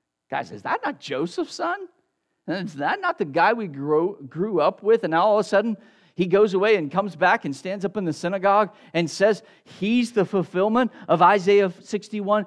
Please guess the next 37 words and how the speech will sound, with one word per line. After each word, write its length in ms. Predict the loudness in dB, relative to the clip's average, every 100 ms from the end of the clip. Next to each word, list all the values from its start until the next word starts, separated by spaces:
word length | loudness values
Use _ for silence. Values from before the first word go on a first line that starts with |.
| -6
And 160 | -6 0
what 180 | 0 -2
does 160 | -14
Jesus 420 | -14 -14 -12 -12
do? 360 | -6 -4 -4 -8 _ _ _ _ _ _ _ _ _ _ _ _ _ _ _ _ _ _ _ _ -6
He 160 | -4
fires 640 | -4 _ 2 4 4 2 -2
back 460 | 2 2 2 -2 _
with 260 | -2 -2 -2 _ _
two 560 | -6 -2 0 0 -2 -6 _ -6
expressions. 840 | -6 -6 -4 -2 -2 -6 -10 -6
The 100 | -10
first 400 | -2 0 0 -4
one, 260 | -4 -4 -6 _ _ _
he's 200 | -2 -2
basically 760 | 4 4 4 -6 0 2 2 -2 -12
saying, 640 | -12 0 2 2 0 -4 -10 0
"I 140 | 2
know 200 | 4 4 4
what 200 | 0 0
you're 140 | -2
thinking. 640 | -2 -6 -6 -4 -4 -6 _ _ _ -4
Jesus, 420 | -2 0 -2 -2
can 200 | -2 0
you 120 | 0
just 180 | -2 -2
show 200 | 4 4
us 160 | 2 -6
a 40 |
sign? 500 | 0 4 4 4 -2 -12 -4
Can 140 | 0
you 100 | 0
do 140 | 2
what 180 | 2 2
you've 100 | 2
been 160 | 0 2
doing 380 | 0 0 -2